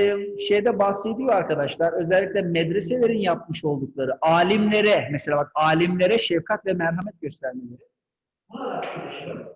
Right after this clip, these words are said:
Güçlü bir sosyal kültürel yapı oluşturulması, halka gösterilen şefkat, e, medrese, cami, köprü yapılması yine bunlar kesinlikle toplum içerisinde sosyal ve kültürel yapı oluştuğunu kanıtlıyor.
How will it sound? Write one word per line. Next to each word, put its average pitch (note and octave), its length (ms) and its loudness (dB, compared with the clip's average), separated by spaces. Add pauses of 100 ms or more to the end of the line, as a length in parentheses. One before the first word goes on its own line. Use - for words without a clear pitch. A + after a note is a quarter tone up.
(540)
Güçlü A3+ 420 -4
bir C#4+ 80 -2
sosyal B3+ 540 0
kültürel A#3+ 460 0
yapı A3+ 200 0
oluşturulması, E3+ 1040 0
halka D#3+ 240 2
gösterilen A3 580 2
şefkat, F#3+ 600 2 (440)
e, C#3+ 80 0
medrese, F3+ 480 2
cami, F3+ 400 0
köprü F3+ 300 0
yapılması G3 460 0
yine F#3+ 420 0
bunlar F#3 360 0
kesinlikle F#3+ 680 -2 (320)
toplum G3 300 -2
içerisinde F3 460 0
sosyal E3 480 0
ve E3 120 0
kültürel E3 400 0
yapı E3 200 0
oluştuğunu D#3+ 340 -4
kanıtlıyor. D#3 400 -12